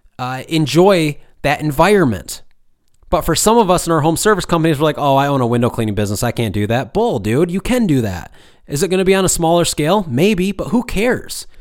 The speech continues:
In some ways, it's easier, and in some ways, it's actually better.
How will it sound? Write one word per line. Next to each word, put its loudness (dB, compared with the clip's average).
In -2
some 2
ways, 2
it's 0
easier, 0
and -2
in 0
some 2
ways, 2
it's -2
actually -2
better. 0